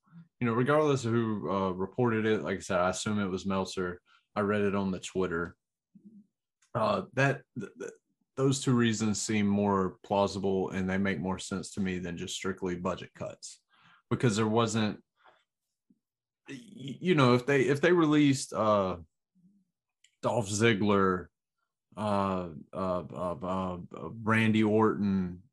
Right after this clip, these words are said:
and Edge, okay, I could believe it's for budget cuts,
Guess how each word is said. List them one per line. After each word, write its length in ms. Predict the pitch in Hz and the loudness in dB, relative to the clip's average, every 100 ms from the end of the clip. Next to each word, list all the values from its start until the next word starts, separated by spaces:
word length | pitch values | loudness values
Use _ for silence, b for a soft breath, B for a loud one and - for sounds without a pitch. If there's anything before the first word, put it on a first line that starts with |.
| - | -12
and 840 | 98 95 92 92 90 90 90 87 - _ _ _ _ _ _ _ _ _ _ _ _ - - _ - | -6 -4 -4 -4 -4 -4 -6 -8 -12 _ _ _ _ _ _ _ _ _ _ _ _ -20 -20 _ -2
Edge, 680 | 117 98 87 82 - - - _ _ _ _ _ - | 0 0 -2 -6 -10 -12 -14 _ _ _ _ _ -2
okay, 380 | 120 107 98 - | -2 2 0 0
I 140 | 104 | 0
could 160 | 127 117 | 0 0
believe 280 | 147 175 | 2 2
it's 160 | 110 - | 0 -2
for 140 | - | -6
budget 360 | 87 85 67 67 | -6 -6 -8 -12
cuts, 480 | - 71 _ - | -10 -10 _ -20